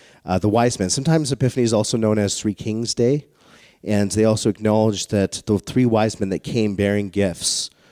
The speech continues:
for the Messiah, that God came in human flesh, and the wise men came and be gifted on them gold, frankincense, and myrrh.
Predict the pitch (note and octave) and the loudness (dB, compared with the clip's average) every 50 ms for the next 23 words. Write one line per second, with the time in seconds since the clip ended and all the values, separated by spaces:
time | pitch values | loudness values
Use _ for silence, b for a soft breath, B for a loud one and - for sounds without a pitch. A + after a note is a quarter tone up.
0 | b b b b b - - G#2 G2+ F#2 F#2 - - - F2 F2 F2+ F2 E2 F#2+ | b b b b b -6 -2 -2 -2 -2 -2 -4 -2 -2 -2 -4 -6 -8 -10 -14
1 | G#2+ - _ _ _ _ _ _ _ _ _ _ _ _ _ _ _ _ _ _ | -18 -20 _ _ _ _ _ _ _ _ _ _ _ _ _ _ _ _ _ _
2 | _ - G#2 - - B2 G2+ A#2 C#3 - - - - C3 C3 B2 A2+ G2 E2+ D#2+ | _ -10 -10 -6 -6 -6 -6 -6 -10 -10 -8 -8 -4 -2 -2 -2 -2 -2 -4 -6
3 | E2+ D#2+ - - - _ - - F2 - B2 B2+ B2+ B2+ A#2+ - - E2+ D#2+ F2+ | -8 -14 -18 -20 -20 _ -20 -20 -14 -6 -6 -4 -4 -4 -6 -6 -8 -6 -4 -4
4 | F2 D#2 D#2+ - - - - - - b b b b b b b b b b G2 | -4 -4 -4 -6 -6 -6 -8 -10 -12 b b b b b b b b b b -6
5 | F2 G2+ G2 G#2+ A#2 B2+ - - B2 A#2+ A2 - - G#2+ F#2+ F#2 F2+ F2 F2 F2+ | -4 -2 0 2 0 0 0 -2 -4 -4 -4 -4 -2 -2 -2 0 0 -2 -4 -4
6 | - b b b b b G2+ G#2 - - B2 - - A#2 G2 F#2+ F#2+ F#2 F#2 F2+ | -8 b b b b b -4 -4 -2 -4 -6 -4 -2 -2 0 0 0 0 -2 -4
7 | E2+ F2 E2 _ - G2+ G#2 G#2+ G#2+ G#2+ G2+ - - G#2+ G#2 G2 - G#2 F#2 F2 | -6 -6 -8 _ 0 2 2 4 2 2 0 -4 -6 -6 -6 -6 -6 -10 -8 -6
8 | - G2+ F#2 F2 - - E2+ E2 E2+ F2 F2 F2 E2+ D#2+ D#2 D2+ | -4 -6 -4 -6 -6 -8 -8 -8 -6 -4 -2 -2 -2 -2 -6 -10